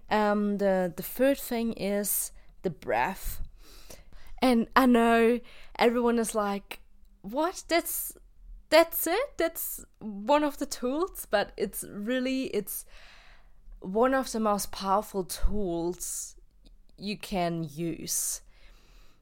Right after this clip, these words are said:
With the breath, we can actually change our state of being in a second. And it's, it's really powerful. I don't know if you ever heard of breath work.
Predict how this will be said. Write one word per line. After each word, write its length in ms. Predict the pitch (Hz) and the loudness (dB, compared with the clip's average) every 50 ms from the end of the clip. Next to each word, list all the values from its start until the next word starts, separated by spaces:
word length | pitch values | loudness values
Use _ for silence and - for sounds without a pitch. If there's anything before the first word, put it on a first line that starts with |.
| - - - | -20 -20 -16
With 360 | - 180 208 240 233 - - | -4 2 4 4 4 2 0
the 80 | - 202 | -6 -6
breath, 540 | 156 - 175 190 190 190 185 185 185 - - | -4 -2 2 4 6 6 4 4 0 -4 -10
we 80 | 202 | -10
can 420 | - - 214 208 185 180 175 - - - _ _ - - | -8 -6 -6 -4 -4 -4 -6 -8 -12 -16 _ _ -6 -2
actually 760 | - 226 220 - - - 202 185 180 175 175 175 170 165 160 - _ - _ - - - - - _ - - - - - - - - 220 - | 0 0 0 -2 -6 -6 -2 0 2 2 2 2 0 -2 -4 -8 _ -20 _ -20 -20 -20 -20 -20 _ -20 -20 -20 -20 -20 -20 -18 -12 -6 -2
change 800 | - - - 214 202 196 190 190 196 196 196 196 - - - - - - - - - - - - - - - - - - - - _ - | -2 0 0 2 2 2 2 2 2 0 -2 -2 -4 -6 -8 -10 -14 -20 -20 -20 -20 -20 -20 -20 -20 -20 -20 -20 -20 -20 -20 -4 _ 6
our 240 | 208 196 185 180 | 6 8 8 6
state 540 | 185 - - - - - - 208 208 220 - | 4 2 0 -2 0 2 4 4 4 4 2
of 200 | - 185 - - - | 0 -2 -6 -6 -4
being 560 | - 190 196 185 180 170 165 165 170 175 175 165 - - - - - - - - - - - | -2 0 0 2 2 0 0 -2 -4 -6 -6 -8 -10 -10 -12 -20 -20 -20 -20 -20 -16 -8 -4
in 120 | 196 202 | -2 -2
a 60 | 180 | -2
second. 720 | 165 - - 196 151 - - - - - 170 - - - - - - - - - - - _ | -2 -2 0 -2 -2 -4 -6 -12 -12 -12 -10 -10 -12 -12 -14 -20 -20 -20 -20 -20 -20 -16 _
And 140 | - 220 226 | -2 2 2
it's, 240 | 220 220 214 - - - - | 2 2 0 -4 -10 -10 -6
it's 280 | 214 - - - - | -4 -2 0 -2 -2
really 340 | 185 180 185 190 208 196 202 | -2 -2 0 2 4 4 4
powerful. 640 | - - - 185 175 170 170 165 - - 175 170 170 | 2 0 2 6 6 6 6 4 0 -4 -4 -2 0
I 160 | - - 190 | 2 2 2
don't 120 | 208 226 226 | 4 2 2
know 120 | 233 233 | 0 0
if 240 | 220 190 196 - - | 0 -2 -4 -4 -6
you 100 | 202 - - - | -6 -6 -6 -4
ever 240 | - 196 185 208 208 | -4 -4 -2 -2 -4
heard 200 | 190 196 185 175 | -2 -2 -2 -2
of 220 | 175 175 - - | -4 -4 -8 -10
breath 420 | - 170 175 175 170 170 - - - | -8 -4 -2 -2 -2 -4 -6 -12 -10
work. 440 | - - 156 170 180 208 - - | -6 -4 -2 -2 -2 -4 -6 -12